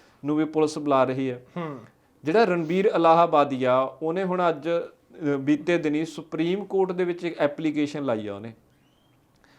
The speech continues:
Speaker 1: ਐਪਲੀਕੇਸ਼ਨ ਲਾ ਕੇ ਸੁਪਰੀਮ ਕੋਰਟ ਤੋਂ ਇਹ ਮੰਗ ਕੀਤੀ ਹੈ ਕਿ ਜਿਹੜੀਆਂ ਮੇਰੇ ਖਿਲਾਫ ਐਫ ਆਈ ਆਰ ਹੋ ਰਹੀਆਂ ਨੇ throughout the ਇੰਡੀਆ,
Speaker 2: ਹੂੰ।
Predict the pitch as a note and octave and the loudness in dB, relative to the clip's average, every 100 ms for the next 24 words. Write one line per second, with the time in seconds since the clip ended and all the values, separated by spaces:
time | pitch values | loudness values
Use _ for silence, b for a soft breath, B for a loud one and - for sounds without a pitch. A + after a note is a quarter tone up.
0 | b b _ D3 D3+ G3 G#3 G3+ G3+ G#3+ | b b _ -2 -2 -2 0 2 0 2
1 | G3 F3 F#3 F#3 E3+ E3+ F3 F#3 F3+ F3 | 4 2 0 -6 -8 -6 -4 -4 -6 -6
2 | F3 F#3 F#3 G3 E3+ D#3+ D3+ C3 B2 C#3+ | -6 -4 -4 -2 -4 -4 -6 -8 -4 -2
3 | C3+ D#3+ E3+ F#3 C#3+ D3+ F3 F#3 D#3+ D3 | 0 0 -4 -6 -4 -4 -4 -6 -4 -4
4 | D3 C#3+ C3 C3 C3 - C3 B2+ C#3+ C#3+ | -4 -2 0 0 -2 -6 -6 -4 -4 -2
5 | C#3 C3+ B2+ B2 B2 B2 B2+ B2 B2 A#2+ | -2 -2 -4 -4 -4 -6 -6 -6 -6 -8
6 | B2 D3 D#3+ F3+ D#3 C#3 C#3 B2 A#2 G2+ | -8 -6 0 0 2 0 0 0 -4 -4
7 | - _ _ - F3+ C#3 | -8 _ _ -6 -6 -6